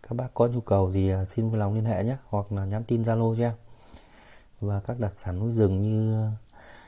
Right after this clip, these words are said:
cá ngựa, táo mèo, chuối hột, bọ cạp,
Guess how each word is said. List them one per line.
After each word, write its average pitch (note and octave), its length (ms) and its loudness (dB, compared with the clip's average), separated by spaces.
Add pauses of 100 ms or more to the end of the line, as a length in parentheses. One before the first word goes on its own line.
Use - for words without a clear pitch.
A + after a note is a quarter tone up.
(240)
cá G#2 140 -2
ngựa, A#2+ 400 0
táo G#2+ 160 0
mèo, G2 480 2
chuối G#2+ 140 2
hột, A2 340 0
bọ F#2 160 2
cạp, G2 340 -4